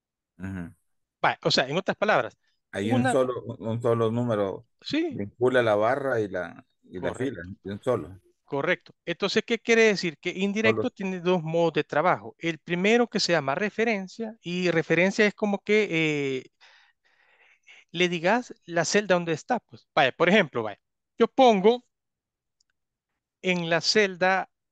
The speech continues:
Speaker 2: fíjate bien, en la celda C diez voy a poner, ah, goma. En la celda C diez voy a poner goma, mira.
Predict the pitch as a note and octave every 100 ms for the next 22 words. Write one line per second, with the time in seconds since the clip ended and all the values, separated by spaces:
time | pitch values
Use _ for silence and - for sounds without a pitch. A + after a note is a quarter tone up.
0 | _ F#3 F3+ C3+ - D#3 C#3 B2+ - G3
1 | F#3 G3+ A#3 - - - - - A3 G#3
2 | A#3 A#3+ _ _ _ _ _ - E3 F#3+
3 | B3 D#3+ - - D3+ E3 E3+ - F3 G3
4 | G#3 _ _ _ _ _ _ _ _ _
5 | _ _ _ _ _ _ _ _ _ _
6 | _ _ _ _ _ _ - D3+ C#3+ B2+
7 | - D#3 D3+ _ _ _ _ E3 C3+ G#2
8 | - C#3+ C3+ B2+ F#3 F#3 G3 - - G#3
9 | G#3 A3 A#3 F#3 E3 D3 D3 C#3 C#3 G#2+
10 | G#2 A2